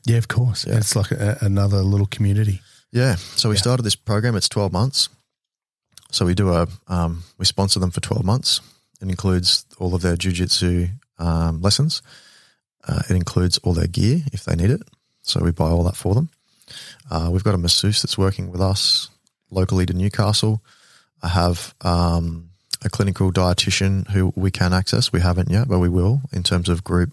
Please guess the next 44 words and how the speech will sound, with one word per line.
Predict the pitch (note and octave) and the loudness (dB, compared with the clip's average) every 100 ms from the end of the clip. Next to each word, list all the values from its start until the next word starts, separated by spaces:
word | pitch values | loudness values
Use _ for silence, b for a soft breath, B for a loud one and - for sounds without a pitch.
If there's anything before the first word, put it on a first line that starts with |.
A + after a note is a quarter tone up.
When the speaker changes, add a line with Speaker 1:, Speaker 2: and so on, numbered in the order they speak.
| - _ | -8 _
Speaker 2:
kind | - E2+ | -4 -2
of | - | 0
education | F2+ - - F2 F#2 | -2 0 0 0 0
sessions. | - F#2+ A#2 C3+ - B B B B B B B _ | 0 0 0 -2 -6 B B B B B B B _
Um, | E2+ E2 E2 E2 E2 F2 _ _ _ _ _ _ _ _ _ _ | 0 2 2 0 -2 -10 _ _ _ _ _ _ _ _ _ _
and | F#2+ F2 | -4 0
so, | F2 | 2
yeah, | F2 F2 | 2 2
we're | F2 | 0
trying | - F2+ | 0 0
to | F2 E2+ F#2+ | 0 -2 -2
make | F#2+ | -2
it | F2+ | 0
that | F2+ | 0
little | F2+ F#2+ | 0 0
bit | F#2 | 0
more | F2+ F2 | 0 0
holistic, | F2 F2+ F2+ - - | 0 0 0 -2 -4
but | E2+ | -4
it | - | 0
centers | - D#2+ E2 D#2+ | 0 0 -2 -2
around | E2 E2+ E2+ E2 | 0 0 0 -4
combat | - E2 - - | -6 -2 -2 -2
sports. | - - - G#2+ | -4 -4 -2 0
It | |
doesn't | A#2+ F#2 | 2 2
have | F2 | 0
to | F2 | 0
be | E2+ | 0
jiu-jitsu. | F2 - D#2+ - - - _ | 0 -2 -2 -2 -2 -4 _
Like, | - - | -6 -4
I, | - F#2 | -2 0
I | |
would | F2 | 0
sponsor | - - - - | 0 -2 -2 0
someone | - - F2 | 0 0 -2
to | F#2+ | -2
do | F#2 E2+ E2+ - | 0 0 0 -2
a | |
different | F2 - - | -2 -2 -2
combat | F2 E2+ - | 0 0 -2
sport. | G#2 A#2 | 0 0
It's | B2+ - | 0 0
all | E2 | -2